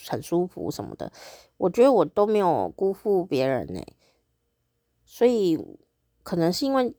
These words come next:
我觉得我没有辜负，呃，别人，所以我也就比较自在一点点这样。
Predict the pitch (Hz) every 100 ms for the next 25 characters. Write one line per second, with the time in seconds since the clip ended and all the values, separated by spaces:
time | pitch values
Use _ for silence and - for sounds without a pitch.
0 | - 165 117 104 - 175 180 185 147 190
1 | 185 _ _ - 190 208 226 196 170 120
2 | - _ _ _ _ _ _ _ _ -
3 | 165 143 143 175 180 175 165 151 156 170
4 | 196 175 160 151 156 107 53 - - 185
5 | 160 135 104 67 - 113 139 147 135 131
6 | 143 - - 170 175 175 147 139 - 80
7 | 85 58 - - -